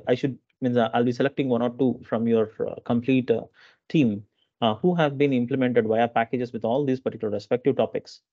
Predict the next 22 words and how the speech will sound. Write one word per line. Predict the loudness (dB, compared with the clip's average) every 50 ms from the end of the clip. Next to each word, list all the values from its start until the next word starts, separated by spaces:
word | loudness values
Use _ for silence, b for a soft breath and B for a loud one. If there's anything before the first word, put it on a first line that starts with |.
| _ _ _
So | -6 -2 0 2 2 0 -2 -2 0
I | 2
used | 2 2 0 -2
to | -2
follow | 0 2 4 4 2
one | 2 0 -2 -2 0
particular | 0 0 0 0 0 0 0
notes. | 0 -2 -4 -4 -6 -8 -16 -20 -20 _ _ _ _ _ _ b b b b b b b b b b _ _ _ _
So, | -4 2 4 6 8 8 8 6 6 4 0 -2 -4 -8 -12 -14 _ _ _ 0
uh, | 2 2 2 2 2 0 0 -2 -4 -8 -16 _ _ _ _ _ _ _ _ _ _ -2 0
her | 2 0 0
name | 0 0 0 0
is | 0 0
Dharani. | 0 -2 0 -2 -4 -8 -12 _
So | _ -10 -10
she, | -8 -8 -8 -6 -6 -6 -8 -6
she | -4 0 0
used | 2 2 0 0
to | -2
maintain | -2 0 0 0 0 -2 0 2
very | 2 2 2 0
clean. | -2 0 -2 -2 -2 -4 -8